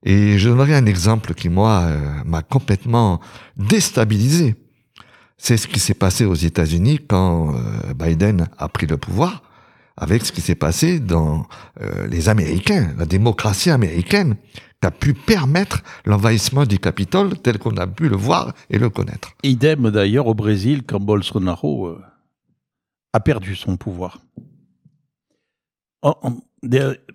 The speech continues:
Speaker 2: Laure Ortiz, on parle de démocratie, mais finalement on n'a pas défini le terme. C'est,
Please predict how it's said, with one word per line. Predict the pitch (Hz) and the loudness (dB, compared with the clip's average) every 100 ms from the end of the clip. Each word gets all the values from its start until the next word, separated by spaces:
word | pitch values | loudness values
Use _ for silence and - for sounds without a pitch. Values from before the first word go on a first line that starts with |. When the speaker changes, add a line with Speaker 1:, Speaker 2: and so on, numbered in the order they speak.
| _ _ - | _ _ -2
Speaker 2:
Laure | 143 151 | 0 2
Ortiz, | 151 104 143 131 - - _ - | 0 -2 -6 -6 -10 -18 _ -8
on | 110 113 | -2 0
parle | 127 123 | 0 0
de | |
démocratie, | 117 117 107 110 - 170 | 0 0 0 -2 -2 -2
mais | 127 104 | -2 -4
finalement | - 107 113 127 | -4 0 2 2
on | |
n'a | 101 | 2
pas | 95 107 | 2 2
défini | 104 113 - 113 | 2 0 0 0
le | 113 | 0
terme. | 131 113 104 | 0 0 -4
C'est, | - | -6